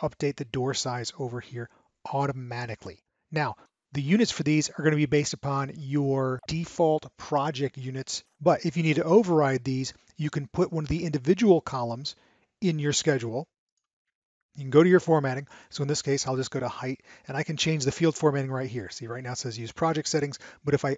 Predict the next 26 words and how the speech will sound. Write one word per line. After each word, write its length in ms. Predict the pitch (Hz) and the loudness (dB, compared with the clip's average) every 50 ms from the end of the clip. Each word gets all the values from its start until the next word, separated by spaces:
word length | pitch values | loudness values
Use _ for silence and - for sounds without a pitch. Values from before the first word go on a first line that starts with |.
| _ - | _ 4
override 560 | 190 190 185 196 196 180 170 160 160 160 156 | 6 6 8 8 6 4 4 2 2 0 0
one 220 | 139 139 160 160 156 | 0 0 0 0 0
of 120 | 143 131 | -2 -4
the 180 | - 143 147 - _ _ - | -6 -8 -8 -8 _ _ -2
individual 1300 | 190 185 190 190 190 180 190 170 147 135 131 127 131 170 170 143 143 165 160 156 160 156 147 151 143 _ _ _ _ | 0 0 2 2 2 4 2 2 2 0 -8 -2 2 2 2 2 2 -2 0 0 0 0 0 -2 -6 _ _ _ _
fields 480 | - - - 170 156 151 127 127 - - | -16 -10 -6 -2 0 0 0 -2 -2 -2
that 240 | 147 120 107 107 - | -2 -2 -4 -2 0
builds 260 | 160 156 151 131 113 | 2 2 2 2 0
up 160 | 147 135 - | -2 -2 -2
the 160 | - 131 120 | -4 -6 -4
overall 480 | 123 139 139 120 120 120 135 147 151 151 | 0 -2 -2 -2 -2 -2 0 0 0 0
field, 420 | 143 - - 120 120 117 120 - - _ - - - _ _ - | -2 -6 -8 -8 -6 -6 -8 -10 -12 _ -20 -20 -20 _ _ -14
and 320 | 117 110 110 110 107 107 107 120 | -12 -10 -10 -10 -12 -12 -12 -8
we'll 160 | 127 135 123 | -6 -6 -6
just 240 | 110 120 113 - - | -6 -8 -10 -8 -8
go 80 | 127 | -8
ahead 160 | 117 113 117 | -8 -8 -8
and 100 | 110 104 | -8 -8
set 160 | - - 123 - _ | -6 -6 -6 -8 _
this 240 | - 117 110 - - | -10 -8 -6 -6 -8
to 500 | _ - - - 120 113 110 110 107 110 | _ -10 -12 -10 -8 -8 -8 -8 -8 -8
centimeters 580 | 104 - - 160 - 123 110 110 107 131 123 - | -8 -6 -6 -6 -6 -6 -8 -8 -8 -8 -8 -8
just 220 | - 127 - - | -8 -8 -10 -10
to 60 | - - | -10 -10
show 240 | - - 139 127 | -8 -6 -6 -6
you. 160 | 113 101 104 | -6 -6 -8